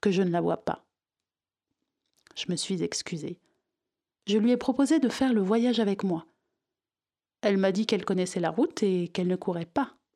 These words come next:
mais dansait sur les toits. Moi, j'avais peur de tomber du toit.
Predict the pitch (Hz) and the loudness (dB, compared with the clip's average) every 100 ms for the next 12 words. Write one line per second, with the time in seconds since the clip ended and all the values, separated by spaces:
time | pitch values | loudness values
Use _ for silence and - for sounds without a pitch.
0 | _ _ 190 175 156 233 - - 156 139 | _ _ -4 -2 0 -2 -4 -8 -8 -6
1 | - 165 160 - - - _ _ _ _ | -8 -8 -10 -10 -10 -12 _ _ _ _
2 | _ _ _ _ _ _ _ _ _ _ | _ _ _ _ _ _ _ _ _ _
3 | - 185 185 175 185 190 _ _ _ _ | -4 0 0 0 -4 -12 _ _ _ _
4 | _ - 202 202 190 - 175 156 143 147 | _ -2 0 2 0 -2 -4 -2 -4 -4
5 | - 156 151 - - - - | -4 -4 -6 -12 -10 -12 -14